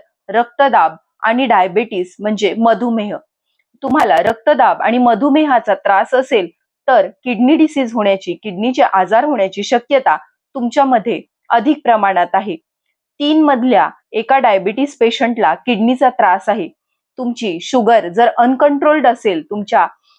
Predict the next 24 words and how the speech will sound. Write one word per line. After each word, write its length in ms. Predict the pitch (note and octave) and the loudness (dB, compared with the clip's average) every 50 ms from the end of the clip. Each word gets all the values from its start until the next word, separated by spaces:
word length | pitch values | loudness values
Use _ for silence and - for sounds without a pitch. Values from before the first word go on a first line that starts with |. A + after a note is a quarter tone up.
| _ _ - | _ _ -6
रक्तातली 560 | A3 A3 A3 _ - B3 B3+ B3+ C4 A#3+ A3 | -6 -6 -4 _ -2 -2 -2 -2 -4 -4 -4
साखर 580 | G#3 - - G3 F#3+ F#3+ - - C#4+ G#3+ F#3 E3 | -4 -2 0 0 0 -2 -2 0 0 0 0 -2
जर 320 | D#3+ F3 A#3+ B3 A3 F3+ D#3 - _ _ _ _ - | -2 0 2 4 4 2 0 -4 _ _ _ _ -8
ही 80 | C4 C4 | -4 -2
नियंत्रणात 680 | B3 A#3 A3+ A3+ B3 C4 B3 C#4 C4 B3 G#3+ G#3 G#3 - | -2 0 0 0 0 0 2 2 2 2 2 0 -2 -2
नसेल, 420 | G3+ A#3+ C#4 - C#4 A3 F3 D#3+ - - | -2 -2 -2 0 0 0 0 0 -2 -4
तर 100 | A3 A3 | -4 -4
तुमचं 560 | A3 - A3+ G#3+ G#3 G#3 - A3 F3+ E3 F3 | -4 -4 -4 -4 -4 -2 0 2 2 2 2
रक्त 340 | G3+ A#3+ C4+ - _ - F3+ D#3 D#3 _ _ _ _ _ - | 0 0 -2 -2 _ -8 -8 -8 -10 _ _ _ _ _ -6
हे 160 | A#3 G3+ D#3+ - - - | -6 -4 -6 -8 -6 -2
हळूहळू 420 | - A3 G#3+ A#3+ C4+ B3 G3 E3+ F3+ | -2 0 2 2 0 0 -2 -2 -4
घट्ट 320 | F3+ G#3+ D3+ D3+ _ - | -4 -6 -8 -6 _ -2
बनत 360 | C4+ A#3 B3 A3+ G3+ G3 F3+ | 0 2 2 2 2 0 0
जातं 320 | E3 G#3+ A3+ A3+ - E3 C#3+ - _ _ _ _ _ _ | 0 -2 -2 0 -2 -4 -4 -6 _ _ _ _ _ _
आणि 280 | - - A#3+ A#3 G3+ E3 - _ _ _ _ - | -4 -2 -2 -2 -4 -8 -14 _ _ _ _ -8
हे 80 | A3+ A3+ A3+ _ _ _ - | -8 -8 -8 _ _ _ -4
थिक 220 | F4+ E4+ E4 - D4+ | -2 -2 -4 -4 -6
झालेलं 420 | C#4 C#4+ C4+ G#3 G3+ G3+ G3+ F#3+ G3+ | -4 -2 0 0 0 0 2 0 0
जे 180 | G3 F3 G#3 | 0 0 -2
ब्लड 380 | G3 E3+ D#3+ F3 E3+ F3 G3 A3+ | -2 -2 -2 0 0 2 2 2
आहे, 260 | B3 C4 C4+ A3 D#3+ | 2 0 0 -4 -8
ते 580 | - _ _ _ _ _ _ - C4 A#3+ G3+ E3+ - _ _ _ _ - | -8 _ _ _ _ _ _ -4 -2 -2 -2 -2 -6 _ _ _ _ -8
तुमच्या 360 | C4 B3+ B3+ B3+ B3+ G3 E3+ | -6 -6 -4 0 0 0 0
किडनीच्या 640 | G3 - - B3 G3+ G3 A3+ B3+ B3+ B3+ C#4+ A3 | 0 -2 -4 -2 -2 0 0 0 0 2 2 0